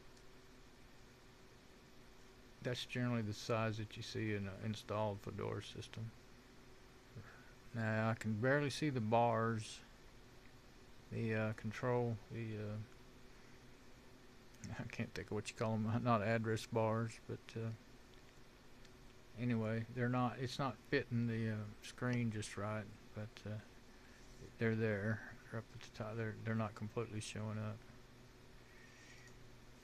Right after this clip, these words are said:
Let's see. Preferences. Probably if I go into the setup of the video of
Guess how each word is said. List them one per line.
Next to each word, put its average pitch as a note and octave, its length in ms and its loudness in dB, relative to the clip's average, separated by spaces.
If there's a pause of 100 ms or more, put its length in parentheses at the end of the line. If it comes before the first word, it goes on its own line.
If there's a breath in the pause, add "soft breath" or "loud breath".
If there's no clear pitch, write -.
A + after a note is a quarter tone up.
(500)
Let's - 120 -10
see. F#2 560 -6 (560)
Preferences. A2 1700 -2 (2500)
Probably A2+ 560 4
if G#2+ 260 0
I G2+ 200 2 (1700 loud breath)
go G2 120 -4
into A2 220 -2
the G#2 160 -2
setup G#2 680 2 (560)
of A2 180 0
the G2 60 -4 (140)
video A2 400 2 (320)
of G#2+ 100 -2